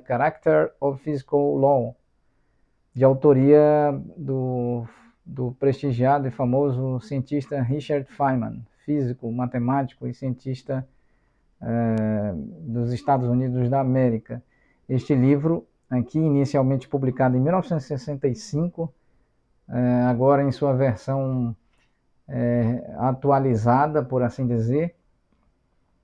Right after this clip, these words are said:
e prefaciado pelo professor Frank Wilczek,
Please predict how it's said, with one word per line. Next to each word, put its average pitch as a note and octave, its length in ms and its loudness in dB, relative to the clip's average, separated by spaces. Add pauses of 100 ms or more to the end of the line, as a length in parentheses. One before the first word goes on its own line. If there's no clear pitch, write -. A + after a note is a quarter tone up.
(160)
e C3 160 0
prefaciado C3 760 2
pelo C3+ 160 0
professor C3 360 -2
Frank D3 360 -2
Wilczek, B2+ 880 2